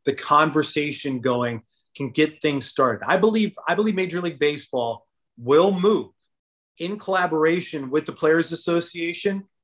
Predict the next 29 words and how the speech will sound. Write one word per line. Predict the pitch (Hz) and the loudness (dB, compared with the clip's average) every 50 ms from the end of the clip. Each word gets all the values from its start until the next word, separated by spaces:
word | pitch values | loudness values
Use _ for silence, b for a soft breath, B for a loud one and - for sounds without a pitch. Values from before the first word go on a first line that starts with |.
| _ _ _ _ _ _ - | _ _ _ _ _ _ 0
but | 156 151 - | 0 0 2
they | 151 - | 0 -2
have | 110 - - - 147 165 165 | -2 -4 -4 0 0 0 0
to | - 190 | -2 -6
present | - - 185 170 - 165 165 156 | -2 0 -2 0 2 0 0 0
a | 139 | -2
deal | 123 117 139 143 147 139 127 113 110 107 107 _ _ _ _ _ _ _ - - | -4 -4 -4 -2 2 2 2 2 0 -4 -8 _ _ _ _ _ _ _ -2 -2
that | 139 127 - | -2 0 0
makes | 131 135 135 127 - - | 0 0 0 0 -2 -8
sense | - - - - - 147 110 - - - - - - - _ _ _ - | -12 -10 -8 -2 -2 -2 -2 -2 -8 -14 -12 -12 -12 -14 _ _ _ -14
because | - - 151 139 120 | -6 0 2 2 2
the | 117 139 147 | 2 2 4
owners | 165 185 175 151 139 | 4 6 4 4 6
aren't | 156 156 160 151 | 4 4 4 2
gonna | 151 147 139 | 0 -2 -2
just | 127 117 135 131 - - - | -2 -2 -2 -4 -4 -6 -10
turn | - - 156 156 151 | -2 2 4 6 8
over | 151 151 - 208 | 8 6 6 6
the | 120 123 110 | 0 -4 -6
purse | - - 147 113 104 - | -4 -4 -4 -4 -4 -10
strings. | - - 107 92 - - - - - b b b b b b b b | -10 -10 -10 -10 -10 -14 -14 -14 -14 b b b b b b b b
Um, | - 123 123 120 120 120 120 117 120 117 120 - _ _ _ - | -2 0 2 4 4 4 2 2 0 -4 -4 -8 _ _ _ 2
and, | 156 151 143 135 131 | 2 4 4 2 0
and | 135 135 131 120 | -2 -4 -4 0
that's | 135 135 139 151 151 - | 2 2 2 2 0 -2
where, | - 139 143 139 139 135 131 127 123 123 _ _ _ - | -2 0 2 4 4 4 2 0 0 -4 _ _ _ -6
that's | 135 147 147 - - | -4 -4 -4 -2 2
where | 165 170 165 | 4 4 4
the, | 160 156 156 143 139 131 | 4 2 0 -2 -4 -10